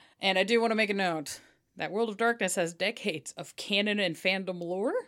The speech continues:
So this episode's goal is to share a kind of bare bones, uh, framework that, uh, can help maybe educate some new players, uh, give a little bit of updates on what's going on with the, the meta plot, and be kind of a launching pad to be able to talk about, like,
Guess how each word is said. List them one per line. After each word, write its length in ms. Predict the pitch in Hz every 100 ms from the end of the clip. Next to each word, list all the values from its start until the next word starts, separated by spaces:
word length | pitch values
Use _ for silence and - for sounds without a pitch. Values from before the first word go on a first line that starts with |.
| _
So 140 | - 190
this 160 | 208
episode's 460 | 233 233 240 220 208
goal 320 | 226 214 208
is 160 | 190 -
to 120 | 208
share 360 | - 214 202 180
a 100 | 180
kind 280 | 208 190
of 200 | 180 160
bare 300 | 170 180 190
bones, 680 | 185 185 185 185 202 - - -
uh, 260 | 165 160 160
framework 640 | 190 180 180 180 170 -
that, 380 | 175 147 - -
uh, 280 | 160 165 151
can 160 | - 160
help 240 | 165 165
maybe 260 | 160 151 156
educate 400 | 156 - 151 -
some 140 | 180
new 120 | 240
players, 600 | 233 240 233 226 233 220 - - - _ _ _ -
uh, 240 | 170 170
give 280 | 165 175 170
a 40 |
little 220 | 175 175 175
bit 100 | 175
of 80 |
updates 360 | 165 165 170 165
on 80 | 165
what's 140 | 160
going 220 | 180 165
on 220 | 160 160 156
with 240 | 156 -
the, 400 | 156 151 151 156
the 80 | 160
meta 240 | 165 196
plot, 480 | 190 - 196 190 185
and 460 | - 175 175 175 175
be 100 | 175
kind 180 | 180 180
of 60 |
a 60 | 175
launching 540 | 160 160 170 185 185
pad 340 | - 175 165 170
to 60 |
be 80 | 165
able 160 | 165 160
to 60 |
talk 180 | 156 160
about, 260 | 170 160 160
like, 300 | 156 -